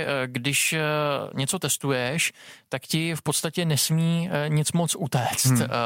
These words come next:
Speaker 1: když se to teda potom bude pouštět do, do ostrýho provozu. Eh, stávalo se, nebo stává se, že prostě nějaký procento třeba těch chyb, eh, se nezachytí?
Speaker 2: Stáva. A to je veľký mýt, ktorý hovorí,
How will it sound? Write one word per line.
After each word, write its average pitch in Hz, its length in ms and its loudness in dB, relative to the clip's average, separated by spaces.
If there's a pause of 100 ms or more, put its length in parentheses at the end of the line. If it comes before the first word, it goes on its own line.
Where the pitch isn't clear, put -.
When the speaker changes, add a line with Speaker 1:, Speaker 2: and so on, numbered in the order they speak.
(600)
Speaker 1:
když 127 180 2
se 143 80 0
to 139 100 -2
teda 135 180 0
potom 135 240 0
bude 135 160 2
pouštět 135 360 0
do, 131 440 2
do 135 200 0
ostrýho 139 400 0
provozu. 131 460 0 (400)
Eh, - 60 -2 (640)
stávalo 127 840 0
se, 185 260 0
nebo 156 220 0
stává 135 540 2
se, 208 200 2
že 170 120 -2
prostě 160 640 0
nějaký 143 380 0
procento 151 540 -2
třeba 143 280 0
těch 151 180 -2
chyb, 143 360 -2
eh, 151 40 4 (720)
se 175 760 0
nezachytí? 165 680 -2 (640)
Speaker 2:
Stáva. 120 480 0 (200)
A 117 440 4 (500)
to 143 80 0
je 131 140 2
veľký 131 640 0
mýt, 123 320 4
ktorý 123 280 0
hovorí, 123 400 2